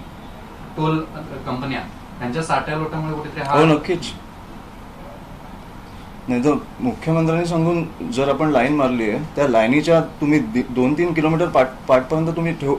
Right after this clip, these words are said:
Speaker 2: ठेवू कशी शकता? त्याच्यामुळे सगळं चुकीचं चालू आहे आणि लोकांना आता कळटेल, तो राग तुम्हाला शेवटी निवडणुकीतच ते व्यक्त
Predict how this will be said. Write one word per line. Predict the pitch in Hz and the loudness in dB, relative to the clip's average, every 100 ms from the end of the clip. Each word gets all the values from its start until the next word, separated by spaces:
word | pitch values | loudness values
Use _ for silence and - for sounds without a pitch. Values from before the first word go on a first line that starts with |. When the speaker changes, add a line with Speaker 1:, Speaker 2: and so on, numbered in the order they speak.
| 135 | 2
Speaker 2:
ठेवू | 151 | 2
कशी | 226 226 | 4 4
शकता? | 208 185 123 92 - - - - - - - - - - - - - - - - - - - - - - - - - - - - - - - - - - - - - - - - - - - - 127 | 2 -2 -4 -4 -6 -16 -16 -16 -16 -16 -16 -16 -16 -16 -16 -16 -16 -16 -16 -16 -16 -16 -16 -16 -16 -16 -16 -16 -16 -16 -16 -16 -16 -14 -14 -14 -16 -16 -16 -16 -16 -16 -16 -14 -14 -14 -14 -10 -2
त्याच्यामुळे | 127 165 | 0 2
सगळं | 156 127 170 - | 2 2 0 -2
चुकीचं | 143 131 170 185 | -6 -2 0 2
चालू | 156 127 | 2 2
आहे | 135 151 - - - - - - - 123 | 0 -2 -10 0 0 0 -6 -10 -8 0
आणि | 131 | 2
लोकांना | 123 117 147 | 2 2 2
आता | 156 | 2
कळटेल, | 170 131 123 143 135 - | 2 2 2 0 -2 -2
तो | 139 | 2
राग | 117 120 | 6 6
तुम्हाला | 151 156 147 151 | 6 2 2 2
शेवटी | 147 147 151 135 | 0 0 2 2
निवडणुकीतच | 135 135 147 147 151 147 - | 2 2 2 2 0 -2 0
ते | 131 | 0
व्यक्त | 113 104 113 - | 0 -2 -6 -2